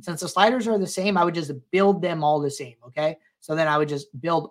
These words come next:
all the lineups at once here. And I'm just gonna build, uh, two hundred for the sake, for ease here. So I'm gonna build two hundred lineups. So I'd, so I would combine all your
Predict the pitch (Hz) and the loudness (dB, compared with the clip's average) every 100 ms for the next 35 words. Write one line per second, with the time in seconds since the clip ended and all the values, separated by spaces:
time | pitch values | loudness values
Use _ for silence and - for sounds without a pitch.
0 | - 170 202 208 190 185 175 160 160 147 | -4 4 4 4 2 0 -2 -8 -10 -4
1 | 143 139 135 123 139 185 196 196 185 165 | -4 -4 -12 -12 -12 -12 -8 -2 2 0
2 | 156 _ _ _ _ _ 135 135 - _ | -2 _ _ _ _ _ 0 0 -2 _
3 | _ _ _ - 202 180 160 151 135 156 | _ _ _ -4 -2 -2 -2 -4 -4 -6
4 | 147 143 151 147 147 _ _ _ _ _ | -4 -6 -8 -8 -10 _ _ _ _ _
5 | _ - 156 156 160 147 127 123 113 _ | _ -8 -8 -8 -10 -8 -8 -12 -16 _
6 | _ _ 165 208 202 208 190 175 156 135 | _ _ -2 2 2 4 4 6 4 4
7 | 120 - - _ _ 147 151 156 _ _ | -2 -14 -20 _ _ -2 -2 -2 _ _
8 | _ - 156 165 147 156 165 180 165 214 | _ -2 0 0 -2 2 4 6 6 6
9 | 240 233 | 4 0